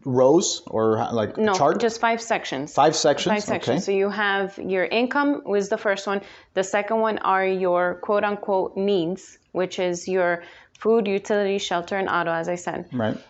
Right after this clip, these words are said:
Speaker 2: Then it's your, um, wants, which in this case, there really shouldn't be a want.
Speaker 1: Right.
Speaker 2: Um,
Speaker 1: Wants would be what? Discretionary expenses?
Speaker 2: Discretionary expenses.
Speaker 1: Netflix?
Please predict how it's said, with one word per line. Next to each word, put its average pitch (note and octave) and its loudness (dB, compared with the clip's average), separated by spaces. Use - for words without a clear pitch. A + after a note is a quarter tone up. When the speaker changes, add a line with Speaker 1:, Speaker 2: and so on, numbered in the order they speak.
Speaker 2:
Then G#3 2
it's A3 -2
your, G3+ 2
um, F3+ 0
wants, G#3 0
which F#3+ -2
in F#3+ 2
this G3+ 0
case, G#3 -4
there G3 0
really G#3 2
shouldn't F#3+ 0
be G#3 4
a E3+ 4
want. E3 -2
Speaker 1:
Right. G#2+ 0
Speaker 2:
Um, F3+ 0
Speaker 1:
Wants F3 4
would D3 2
be B2+ 4
what? A2 4
Discretionary D3 2
expenses? D#3+ 0
Speaker 2:
Discretionary G#3+ 0
expenses. F#3 -2
Speaker 1:
Netflix? D3+ 2